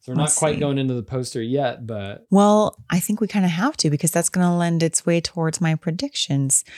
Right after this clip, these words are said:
Speaker 2: So he does have Santa's face around his neck.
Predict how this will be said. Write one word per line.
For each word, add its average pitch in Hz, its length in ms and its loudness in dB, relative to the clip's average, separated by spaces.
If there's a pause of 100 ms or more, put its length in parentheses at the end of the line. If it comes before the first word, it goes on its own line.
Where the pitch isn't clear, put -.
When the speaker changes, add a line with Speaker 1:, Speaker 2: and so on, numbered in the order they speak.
(180)
Speaker 2:
So - 160 -2
he 208 140 2
does 254 460 -2
have 202 420 2
Santa's 190 500 2
face 175 480 2
around 170 520 0
his 170 260 2
neck. 165 720 0